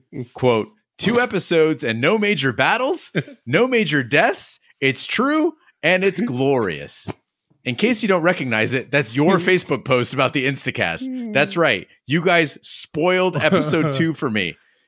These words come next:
Speaker 2: Shame on you. Picture Septa and Ella now. Not cool. So please, could you show some respect for your non-U S listeners
Speaker 1: <laughs>
Speaker 2: and give us twenty-four hours before you spoil everything in literally the first five words of your post?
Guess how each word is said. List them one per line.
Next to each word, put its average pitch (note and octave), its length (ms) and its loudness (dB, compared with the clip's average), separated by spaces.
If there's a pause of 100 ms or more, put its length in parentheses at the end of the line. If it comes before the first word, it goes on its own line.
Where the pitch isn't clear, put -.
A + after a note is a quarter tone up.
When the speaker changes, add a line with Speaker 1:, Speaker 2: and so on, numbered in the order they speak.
Speaker 2:
Shame F#3+ 420 2
on B2+ 220 0
you. D#2+ 300 -6 (100)
Picture C#3+ 280 -2
Septa C#3 400 0
and A2+ 120 0
Ella A2 260 0
now. D#2 320 -10 (360)
Not C3+ 320 0
cool. C3 420 2 (280)
So - 160 -2
please, C#3 540 0
could - 140 -10
you A#3+ 60 -6
show B3 240 2
some G#3 180 -4
respect D3+ 340 0
for - 120 -4
your G2 120 0
non-U D3 400 2
S C3 160 0
listeners G2+ 420 -2
Speaker 1:
<laughs> A#2+ 80 -6
Speaker 2:
and G#2 120 -4
give A#2+ 120 2
us A#2 140 0
twenty-four E3+ 540 0
hours B2 500 2 (240)
before B2 300 0
you A2+ 120 2
spoil A2 540 0
everything E3+ 500 0
in G#2 160 -4
literally C#3 280 2
the A2 100 -2
first - 340 -2
five A#2+ 320 2
words A#2+ 280 0
of G#2+ 100 -4
your G#2 120 0
post? C3+ 460 -2